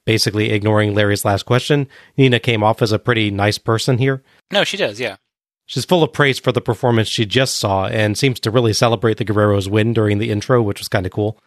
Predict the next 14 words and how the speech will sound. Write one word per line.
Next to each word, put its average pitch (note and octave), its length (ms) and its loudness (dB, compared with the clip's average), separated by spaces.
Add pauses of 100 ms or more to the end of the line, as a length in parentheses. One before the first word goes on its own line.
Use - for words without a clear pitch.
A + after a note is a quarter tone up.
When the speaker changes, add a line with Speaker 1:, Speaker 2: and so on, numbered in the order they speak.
(180)
Speaker 2:
Mm-hmm. E3 160 -4 (500)
Speaker 1:
She - 140 0
just C#3+ 140 0
seems B2 240 0
thrilled A#2+ 360 2
to A2 60 -6
be A2+ 220 2
here, F#2 240 -2
so G#2 160 -2
it G#2 40 -4
was G#2 120 -6
pretty F#2+ 260 -2
endearing. F#2 400 -6 (560)
Speaker 2:
Yeah. B2 200 -6